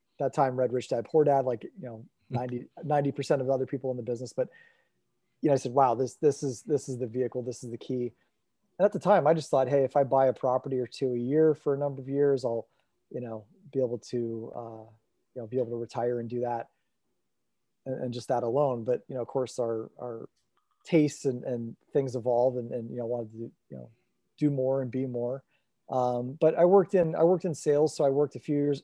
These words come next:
Speaker 1: a few years in pharmaceutical sales,
Speaker 2: Mm-hmm.
Speaker 1: uh, and then did medical device sales for about ten years. And, um, it was a huge learning experience, just having that, that corporate life, that pressure. Um, but, but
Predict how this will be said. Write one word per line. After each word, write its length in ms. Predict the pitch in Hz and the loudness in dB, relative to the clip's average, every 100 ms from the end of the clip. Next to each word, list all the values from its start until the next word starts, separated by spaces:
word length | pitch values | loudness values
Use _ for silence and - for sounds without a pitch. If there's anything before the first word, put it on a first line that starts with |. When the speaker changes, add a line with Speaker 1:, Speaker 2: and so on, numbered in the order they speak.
| _ | _
Speaker 1:
a 20 | |
few 220 | _ 165 | _ 0
years 280 | 165 147 135 | 0 0 -2
in 80 | 139 | -4
pharmaceutical 640 | - 139 139 - 139 135 | -4 -4 -4 -6 -6 -4
sales, 460 | 135 147 135 135 - _ _ - | -4 -2 0 0 -4 _ _ -20
Speaker 2:
Mm-hmm. 260 | 104 - | -20 -4
Speaker 1:
uh, 240 | 127 123 120 | 0 0 0
and 100 | 139 | -2
then 100 | 131 | 0
did 140 | 139 | 0
medical 300 | 135 131 143 | 2 0 0
device 380 | 127 113 131 127 | -2 0 0 -2
sales 400 | - 127 123 - | -2 0 0 -4
for 160 | - 123 | -4 -2
about 320 | 117 117 120 | 0 -2 -4
ten 260 | - 127 123 | -6 -8 -6
years. 400 | 117 110 113 - _ _ _ _ - | -6 -6 -8 -14 _ _ _ _ -12
And, 360 | 131 123 120 | -8 -6 -4
um, 500 | 120 117 117 113 110 104 _ _ _ _ | -4 -4 -4 -6 -10 -16 _ _ _ _
it 60 | 131 | -8
was 120 | 123 | -6
a 40 | 123 | 0
huge 200 | 202 156 | 2 2
learning 320 | 147 143 151 | 2 2 0
experience, 520 | 139 - 147 139 - | -2 -2 0 -2 -6
just 180 | 131 - | -12 -2
having 240 | 139 131 | -2 -2
that, 160 | 127 - | -4 -6
that 120 | 135 | -8
corporate 340 | - 135 147 | -4 -4 -2
life, 260 | 139 131 127 | -2 -2 -4
that 180 | 127 - | -8 -6
pressure. 540 | 135 131 - 139 123 _ _ _ _ _ _ _ - | -4 -4 -2 -2 -2 _ _ _ _ _ _ _ -10
Um, 440 | 127 123 120 113 | -4 -4 -4 -4
but, 180 | 113 - - | -4 -4 -4
but 160 | 147 143 | -4 -4